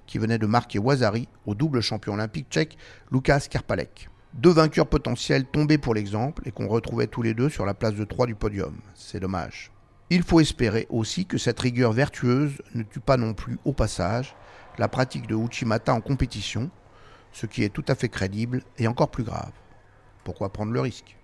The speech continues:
C'est donc le Tchèque qui se hissait en finale avec son Newaza de boa constrictor, mais pas contre Ilia le Géorgien, contre le Russe Adamian. L'équipe russe, prévenue une semaine avant qu'elle était autorisée à participer,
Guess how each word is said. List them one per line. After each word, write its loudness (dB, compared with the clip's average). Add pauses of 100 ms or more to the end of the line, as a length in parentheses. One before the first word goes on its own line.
(1400)
C'est 6
donc 6
le 10
Tchèque 4
qui -6
se 0
hissait 2
en 4
finale 4
avec 2
son -2
Newaza 6
de 0
boa 6
constrictor, -2 (140)
mais 0
pas 0
contre -4
Ilia 2
le 0
Géorgien, -2 (600)
contre -2
le 2
Russe 0
Adamian. 2 (160)
L'équipe -2
russe, 0
prévenue 0
une 0
semaine 0
avant 0
qu'elle -4
était -2
autorisée 0
à 2
participer, -2